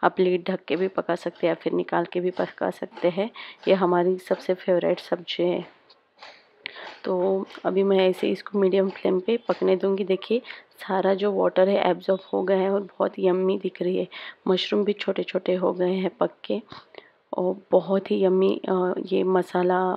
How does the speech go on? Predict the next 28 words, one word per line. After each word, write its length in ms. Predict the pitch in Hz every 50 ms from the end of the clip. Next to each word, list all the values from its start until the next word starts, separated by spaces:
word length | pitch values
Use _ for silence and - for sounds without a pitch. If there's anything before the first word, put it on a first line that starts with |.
| - -
अ, 60 | - 175
मशरूम 680 | 175 175 180 180 190 196 180 - - - - 196 190
है, 80 | 190 202
ये 60 | 208
बहुत 360 | 185 180 175 170 180 175 -
अच्छा 300 | - - - - - 180
लगता 260 | 170 175 - - -
है, 60 | 180 175
बिल्कुल 260 | 185 185 - 202 202
होटल 300 | 190 196 175 - 185 180
जैसा 320 | 185 185 175 175 - -
टेस्ट 360 | - - 175 175 170 - -
आता 260 | 175 165 - - - 175
है 100 | 180 180
इसका। 380 | 180 - - - - 175 170 - - - - - - - - -
तो 60 | -
इसको 280 | 185 - - - 196
मैंने 280 | 190 190 180 175 190 196
अभी 260 | 185 175 214 233 269 - _ _ -
गैस 460 | - - 175 - 180 175 180 180 - - -
बंद 240 | 175 175 180 196 190
कर 140 | - 196 190
दूंगी 400 | 180 190 190 190 190 208 254 277 - - - - - - -
और 200 | - 180 185 185
लीड 300 | 180 175 175 190 190 180 -
ढक 140 | 185 180 -
के 120 | - - 180
इसको 420 | 170 - - - 208 269 294